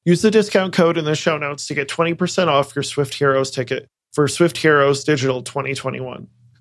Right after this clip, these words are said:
These tickets not only include on-the-day live presentations,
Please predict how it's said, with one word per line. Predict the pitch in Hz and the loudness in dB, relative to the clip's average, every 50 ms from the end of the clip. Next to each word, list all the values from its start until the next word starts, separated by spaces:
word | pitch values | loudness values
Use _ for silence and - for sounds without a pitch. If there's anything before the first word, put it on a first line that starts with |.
| _ - | _ -2
These | 165 175 180 | 0 0 2
tickets | - 226 208 208 202 202 - - - - _ - | 2 2 2 2 0 0 -2 -6 -10 -12 _ -10
not | - 165 185 185 | -4 2 4 4
only | 185 190 208 214 220 | 4 4 4 2 2
include | 220 208 - - 180 170 160 - | 0 0 2 4 4 4 4 0
on-the-day | 131 117 160 156 160 170 180 170 170 151 143 143 | 0 2 2 2 4 4 4 4 4 4 2 2
live | 131 143 143 147 151 - | 2 2 2 2 2 2
presentations, | - 165 151 139 170 160 - 165 156 139 - 147 139 131 - - | 2 0 0 0 0 0 0 0 0 0 -2 -6 -8 -8 -10 -14